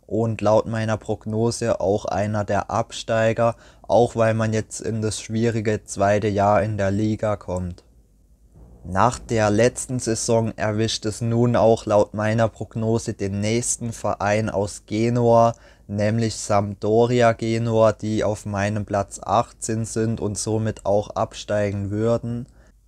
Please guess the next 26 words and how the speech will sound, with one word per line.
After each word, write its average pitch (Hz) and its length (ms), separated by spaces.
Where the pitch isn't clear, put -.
Der 110 180
aktuelle 113 560
Trainer 127 520
ist 120 340
seit 107 280
Januar 123 720
im 107 300
Amt 131 400
und 120 220
in 120 180
der 110 240
Rückrunde 120 600
holte 117 340
man 113 260
nur 110 160
sechzehn 113 640
Punkte 123 460
aus 104 240
neunzehn 110 560
Spielen, 131 640
was 110 200
jetzt - 200
nicht 101 260
so 117 220
viel 127 320
ist. 135 400